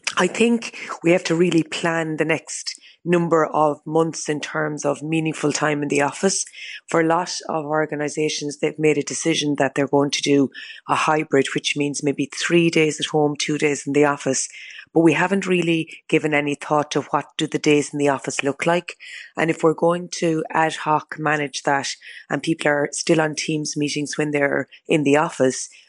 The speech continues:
I think we're going to get a big, um, challenge. And we've seen, for example, Apple do a big petition to their employer to say, "Sure,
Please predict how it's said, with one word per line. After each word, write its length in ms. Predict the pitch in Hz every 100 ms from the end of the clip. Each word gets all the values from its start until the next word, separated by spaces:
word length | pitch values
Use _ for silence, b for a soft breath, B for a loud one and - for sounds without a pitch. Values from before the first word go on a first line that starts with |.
| B
I 80 | 147
think 160 | 170
we're 80 | 160
going 180 | 160 151
to 60 | -
get 120 | 147
a 80 | -
big, 420 | 156 151 147 - -
um, 300 | 139 139 135
challenge. 500 | - 156 151 147 139
And 80 | 143
we've 140 | 143
seen, 400 | - 160 151 147 B B
for 80 | -
example, 480 | 151 147 147 139 147
Apple 460 | - 156 147 147 139
do 160 | 151
a 40 | 147
big 200 | 143 -
petition 480 | - 160 - -
to 100 | 139
their 240 | - 160 160
employer 500 | 156 - 143 135 135 B B -
to 80 | -
say, 440 | - 156 147 135 B -
"Sure, 180 | -